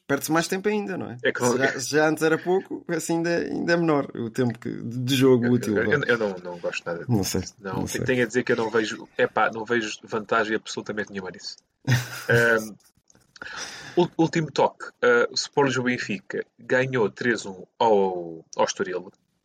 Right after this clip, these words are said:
Speaker 2: Eu vi o jogo a espaços, enquanto mantinha o olho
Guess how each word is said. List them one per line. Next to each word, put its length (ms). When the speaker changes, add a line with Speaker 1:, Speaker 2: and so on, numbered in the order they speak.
Speaker 2:
Eu 120
vi 140
o 60
jogo 380
a 40
espaços, 680
enquanto 320
mantinha 340
o 60
olho 360